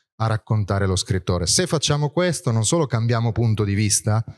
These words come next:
con cui guardiamo allo scrittore, facendo quello che ci ha insegnato Calvino nelle lezioni americane, no? Nella, nella prima lezione della leggerezza, dove dice: "Per uccidere la medusa non bisogna guardarla negli occhi, ma bisogna cercare la sua immagine riflessa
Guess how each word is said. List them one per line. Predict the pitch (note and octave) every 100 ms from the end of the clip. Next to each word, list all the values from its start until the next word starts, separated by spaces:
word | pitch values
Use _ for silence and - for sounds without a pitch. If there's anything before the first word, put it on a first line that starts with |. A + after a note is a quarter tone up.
| _
con | - A#2
cui | A2 B2
guardiamo | G#2+ A2+ G#2 A2 G#2+ G2+ G2 F#2 _ _ _
allo | A2 A2
scrittore, | G#2 - A2 F#2+ - A2 G2
facendo | F#2+ A2 - C#3 C3+
quello | B2 B2+ A#2
che | A2+
ci | A#2+
ha |
insegnato | A#2+ A#2 A#2+ C3 B2
Calvino | A#2 A#2 G#2+ C3+ B2+
nelle | A#2 A2
lezioni | G#2+ G#2+ - A#2
americane, | A2+ G#2+ G#2 C#3 C3 G#2 G2+
no? | B2+
Nella, | B2+ A2 G#2+ G2 - -
nella | - A#2
prima | G#2+ C3 B2
lezione | A2 - C3+
della | A#2 A2
leggerezza, | G#2 G2 A2 C3 A2 -
dove | G#2 G#2+
dice: | A2+ G#2
"Per | G2+
uccidere | G#2 G2+ - B2+ A2+ A2 G2 _ _ -
la | A2+
medusa | A2+ A2+ C#3+ A#2
non | A2+
bisogna | G#2+ G#2+ B2+
guardarla | A2 A2 A2+ A2+ A2
negli | G#2+ G#2+ C3+
occhi, | A#2+ - A2+
ma | G#2
bisogna | G#2+ G#2+ A#2
cercare | G2+ G#2 G2+ B2
la | A2
sua | G2
immagine | G#2 A#2+ A2 A2
riflessa | G#2 G2 A#2 A#2 - G#2+ G2